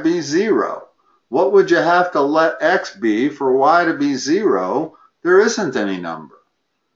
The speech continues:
In other words, a function is only zero as if this numerator is zero, and that numerator is one.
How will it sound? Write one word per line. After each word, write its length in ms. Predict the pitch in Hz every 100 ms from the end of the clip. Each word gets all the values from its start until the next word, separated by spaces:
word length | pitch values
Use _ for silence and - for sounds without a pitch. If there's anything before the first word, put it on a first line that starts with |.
| _ _ 127
In 60 |
other 180 | 135 147
words, 400 | 147 147 147 139
a 180 | - 156
function 480 | - 185 202 190 160
is 140 | 143
only 360 | 165 196 185 160
zero 760 | 147 202 220 147 143 147 147
as 100 | 127
if 260 | 143 135 131
this 300 | 160 196 190
numerator 720 | 165 214 220 156 117 101 95
is 100 | 87
zero, 480 | 85 95 78 67 - _ _ _
and 160 | 117
that 180 | 147 180
numerator 540 | 170 170 170 160 151 135
is 80 |
one. 400 | 117 127 190 170